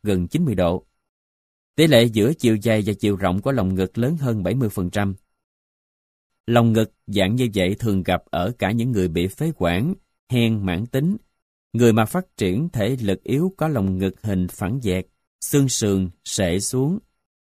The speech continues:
hai bờ xương sườn tạo thành một góc nhọn, ngực nhô ra trước, chiều rộng, lồng ngực hẹp, chức năng hô hấp thường thấp. Ngực bình thường, hai vai nằm trên mặt phẳng ngang hơi đưa về phía sau,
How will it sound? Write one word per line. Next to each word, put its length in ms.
hai 180
bờ 220
xương 240
sườn 340
tạo 200
thành 260
một 300
góc 240
nhọn, 360
ngực 240
nhô 300
ra 140
trước, 360
chiều 200
rộng, 420
lồng 300
ngực 200
hẹp, 240
chức 180
năng 240
hô 180
hấp 220
thường 160
thấp. 180
Ngực 200
bình 160
thường, 320
hai 220
vai 240
nằm 260
trên 160
mặt 200
phẳng 460
ngang 360
hơi 280
đưa 380
về 120
phía 180
sau, 440